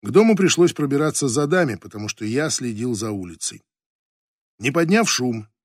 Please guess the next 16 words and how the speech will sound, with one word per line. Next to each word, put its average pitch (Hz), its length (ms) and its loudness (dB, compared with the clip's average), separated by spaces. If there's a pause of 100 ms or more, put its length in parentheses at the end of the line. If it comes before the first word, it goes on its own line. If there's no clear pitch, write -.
чемодан 151 380 0
через 110 240 -4
ограду 120 340 -6
не 120 120 -6
перебросишь, 143 600 0
так 107 160 -10
что 110 200 -10
она 170 180 -2
оставила 135 460 -4
чемодан 147 480 -4
и - 20 -6
махнула 160 460 -2
навстречу 131 500 -4
новой 131 300 -2
манящей 120 500 -6
жизни. 170 420 0